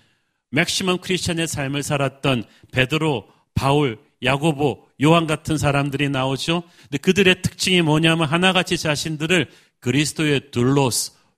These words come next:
종으로 고백했습니다. 둘로스는요, 그 당시 로마 문명에서 수많은 신하 노예들이 있었는데 그 노예들 중에서도 제일 하류층 노예예요.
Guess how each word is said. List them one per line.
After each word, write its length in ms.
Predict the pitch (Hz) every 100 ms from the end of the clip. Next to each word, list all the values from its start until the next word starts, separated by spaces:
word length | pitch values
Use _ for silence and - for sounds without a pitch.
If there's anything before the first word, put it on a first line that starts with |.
| _
종으로 440 | - 110 127 127 131
고백했습니다. 840 | 107 107 - - - 90 87 - - _ _ _ -
둘로스는요, 920 | 135 156 165 - 160 151 180 170 92 _ _
그 120 | - 135
당시 760 | 151 165 165 - 165 135 113 _ -
로마 320 | 123 151 160
문명에서 840 | 156 160 156 156 151 - 160 123 - _
수많은 680 | - - 165 196 185 185 135 - _ -
신하 340 | - 208 190
노예들이 440 | 165 139 160 156 160
있었는데 380 | 147 156 147 143
그 120 | 175
노예들 380 | 156 151 165 170
중에서도 540 | 165 160 165 170 165
제일 680 | - - 151 196 226 135 - _ _ _ _ _
하류층 580 | - 131 147 160 - 160
노예예요. 320 | 127 113 98